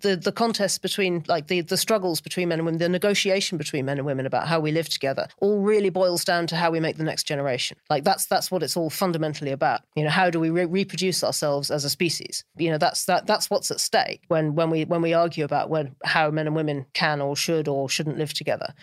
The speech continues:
And, and for as long as that's excluded from the Barbie and Ken universe, all we're really arguing about is, is roles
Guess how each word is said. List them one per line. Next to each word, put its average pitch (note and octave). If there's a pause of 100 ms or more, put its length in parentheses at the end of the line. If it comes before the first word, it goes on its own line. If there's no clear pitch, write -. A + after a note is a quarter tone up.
And, F#3
and G3
for A3
as G#3
long B3
as A#3
that's -
excluded G3+
from E3
the E3
Barbie E3+
and D#3+
Ken G3+
universe, D3+
all G#3+
we're G3
really F3
arguing F3
about D3+
is, D3+
is D#3
roles D#3+